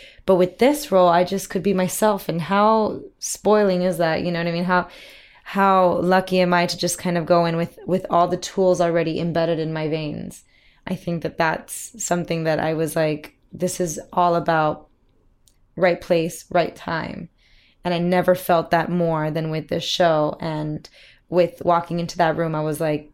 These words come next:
I, I'm gonna be a part of this. I don't know how, I don't know when or, or, or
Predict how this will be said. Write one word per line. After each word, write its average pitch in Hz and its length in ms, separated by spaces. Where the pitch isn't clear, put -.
I, 175 260
I'm 185 380
gonna 185 240
be 170 120
a 165 40
part 170 220
of 151 80
this. 147 180
I 175 80
don't 180 160
know 185 120
how, 165 360
I 170 120
don't 165 180
know 165 320
when 180 460
or, 175 320
or, 165 760
or - 20